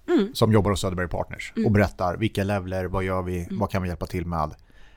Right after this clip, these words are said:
Speaker 2: Eh, och så fikar vi lite också.
Speaker 1: Trevligt.
Speaker 2: Ja.
Speaker 1: <laughs> Det får det vara värt om
Speaker 2: Och
Speaker 1: ni går upp
Speaker 2: så
Speaker 1: några kilo. <laughs>
Speaker 2: snackar vi väldigt mycket skit i bilen.
Speaker 1: Ja, just det. Ni får mycket egen tid. Jocke och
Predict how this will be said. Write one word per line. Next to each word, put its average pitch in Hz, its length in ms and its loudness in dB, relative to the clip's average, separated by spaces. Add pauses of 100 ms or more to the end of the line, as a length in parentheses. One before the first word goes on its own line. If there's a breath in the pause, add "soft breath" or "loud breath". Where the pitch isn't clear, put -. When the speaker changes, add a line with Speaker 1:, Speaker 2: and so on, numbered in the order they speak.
(180)
Speaker 2:
Eh, 78 320 -2
och - 160 -8
så 107 100 2
fikar 101 280 -2
vi 101 60 0
lite 101 200 -4
också. - 180 -14 (560)
Speaker 1:
Trevligt. 180 320 4
Speaker 2:
Ja. 165 300 10
Speaker 1:
<laughs> - 1300 2
Det 240 120 8
får 320 120 4
det 302 60 6
vara 220 120 4
värt 156 380 2
om 175 60 4
Speaker 2:
Och - 60 6
Speaker 1:
ni - 60 4
går 131 80 8
upp 120 40 10
Speaker 2:
så 117 40 10 (100)
Speaker 1:
några 98 140 6
kilo. 165 380 0 (160)
<laughs> 208 40 4
Speaker 2:
snackar 139 380 6
vi 120 120 6
väldigt 110 500 4
mycket 113 220 -2
skit 123 260 -2
i - 20 -6
bilen. - 260 -6 (480)
Speaker 1:
Ja, 240 240 6 (360)
just 277 240 2
det. - 60 -2
Ni 170 100 -2
får 233 100 -6
mycket 262 160 -2
egen 202 260 0
tid. 180 260 -2
Jocke 214 400 0
och - 180 0